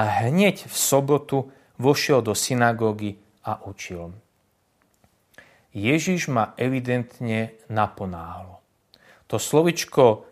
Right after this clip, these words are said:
hneď nám chce zdôrazniť tú skutočnosť, že sa priblížilo Božie kráľovstvo. Je tu čas kairos,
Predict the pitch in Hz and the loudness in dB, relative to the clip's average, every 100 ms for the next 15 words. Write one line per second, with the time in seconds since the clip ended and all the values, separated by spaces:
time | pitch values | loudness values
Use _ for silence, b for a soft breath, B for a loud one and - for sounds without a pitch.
0 | B - 107 107 117 113 113 117 - - | B -8 -4 0 0 0 2 2 0 -8
1 | - _ b b b b 120 123 120 - | -20 _ b b b b 4 6 6 2
2 | 127 110 - - 113 175 180 147 135 113 | 2 2 -2 -4 6 8 8 4 -4 -6
3 | - 180 - - 117 107 - - 92 101 | -8 -8 -6 -12 -8 -8 -8 -10 -8 -8
4 | - - _ _ _ _ _ _ _ - | -10 -16 _ _ _ _ _ _ _ -10
5 | 104 - 92 - 151 139 117 110 95 92 | -6 -4 -4 -4 -2 -2 -4 -4 -6 -4
6 | 110 104 92 - 113 104 85 90 - - | -8 -8 -10 -4 -2 -2 -8 -18 -20 -20
7 | - _ _ _ - 104 107 104 120 - | -20 _ _ _ -12 -10 -8 -4 -2 -2
8 | - - 165 170 101 87 - | -8 2 2 2 -6 -12 -20